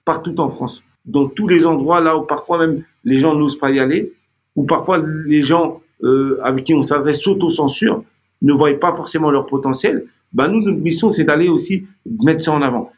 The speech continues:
Et ce projet que je porte, c'est ça qui rassemble, parce que c'est un projet collectif,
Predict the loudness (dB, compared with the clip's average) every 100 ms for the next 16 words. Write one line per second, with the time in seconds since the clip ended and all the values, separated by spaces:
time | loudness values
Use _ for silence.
0 | -2 -2 0 0 2 2 0 -2 0 0
1 | -2 -6 _ _ _ -8 -2 0 0 -2
2 | -6 -4 0 -2 0 -2 -2 -6 -16 _
3 | _ -2 -2 -2 0 0 0 -2 0 0
4 | 0 0 -4 -12